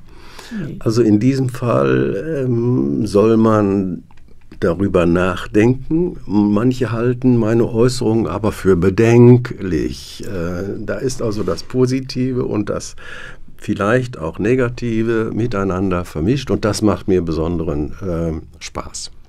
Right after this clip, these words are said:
Speaker 1: Haben Sie schon neue Projekte oder Bücher in den Planung? Oder gibt es Lesungen, wo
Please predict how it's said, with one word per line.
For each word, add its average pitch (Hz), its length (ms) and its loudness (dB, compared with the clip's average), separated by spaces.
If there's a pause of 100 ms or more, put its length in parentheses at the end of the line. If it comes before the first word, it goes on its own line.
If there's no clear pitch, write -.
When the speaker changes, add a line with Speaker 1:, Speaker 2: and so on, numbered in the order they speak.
(380)
Speaker 1:
Haben 180 340 6
Sie 196 140 8
schon 190 540 8
neue 185 540 8 (320)
Projekte 127 640 -2 (440)
oder 170 300 8
Bücher 170 520 6
in 156 280 8
den 156 240 8
Planung? 123 480 2 (240)
Oder 180 280 4
gibt 233 280 4 (480)
es - 260 0
Lesungen, 180 720 8 (400)
wo 165 640 8